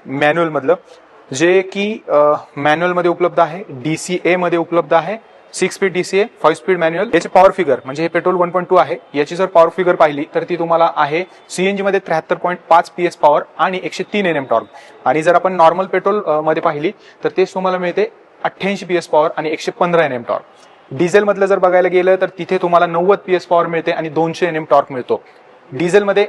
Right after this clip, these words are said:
एकमेव गाडी आहे जी की जबरदस्त तुम्हाला इथे क्वालिटी, त्याचबरोबर पॉवर जी आहे ती प्रोव्हाइड करणार आहे, आणि सेगमेंटमध्ये आता कोणच नाही डिझेलमध्ये, त्यामुळे Altrozच किंग राहणार आहे. आता हे इंजिनची पॉवर फिगर तर तुम्हाला सांगितली,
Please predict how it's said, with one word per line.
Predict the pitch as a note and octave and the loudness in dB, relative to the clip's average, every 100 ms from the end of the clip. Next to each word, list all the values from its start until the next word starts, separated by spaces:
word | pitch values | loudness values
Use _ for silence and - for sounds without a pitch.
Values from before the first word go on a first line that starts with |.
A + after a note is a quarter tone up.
| - | -2
एकमेव | F#3+ - A3+ A3 G3+ | -2 0 0 0 2
गाडी | F#3+ F3 | 2 2
आहे | D#3+ F#3 - - | -2 -4 -6 -14
जी | C#3+ | -10
की | F3+ | -6
जबरदस्त | D#3 F3 G#3 G#3+ G#3+ - | -2 2 2 2 0 0
तुम्हाला | F#3 F#3+ F#3+ F#3+ E3+ | 2 2 4 4 2
इथे | D#3+ | -4
क्वालिटी, | F3 E3+ D#3 D#3+ F3+ F3+ - | 2 4 4 0 -4 -6 0
त्याचबरोबर | D#3 D3+ D#3 D3+ D#3+ | 0 2 0 -2 -2
पॉवर | - D#3 E3 | 4 4 4
जी | D3+ | 0
आहे | D3+ C#3+ | -4 -4
ती | G3 A3+ | -6 -8
प्रोव्हाइड | - E3 E3 C#3+ | 0 4 4 2
करणार | D3 C3+ B2 | -2 0 -2
आहे, | A#2+ A2+ - - - | -2 -8 -18 -20 -10
आणि | C#3+ | -4
सेगमेंटमध्ये | F3+ F3+ G3 F#3+ F#3 | -2 -2 -2 2 2
आता | F#3 | 2
कोणच | F#3+ F#3+ F3+ | 0 -2 -2
नाही | E3+ | -2
डिझेलमध्ये, | D3+ C#3+ C3 B2 - - | -2 -2 -2 -4 -6 0
त्यामुळे | D#3 F3 F3+ A#3+ _ _ - | 0 2 -2 -4 _ _ -4
Altrozच | C#3 E3 D#3+ F#3 - | 0 2 0 0 -4
किंग | F3 D#3+ | -6 -4
राहणार | C#3+ B2 A2 | -2 -2 -2
आहे. | G#2+ G#2+ _ _ _ - _ - - | -6 -10 _ _ _ -20 _ -20 -6
आता | C#3+ F3 | 0 2
हे | F#3+ A3 - G#3 | 2 0 -2 -4
इंजिनची | E3+ F3+ G3+ G#3 | -2 -2 -2 2
पॉवर | F#3 F3 | 4 6
फिगर | F3+ F3 | 4 0
तर | E3+ E3+ | -2 -4
तुम्हाला | E3 D#3 | -2 -4
सांगितली, | D#3 C#3+ C#3 | -4 -6 -6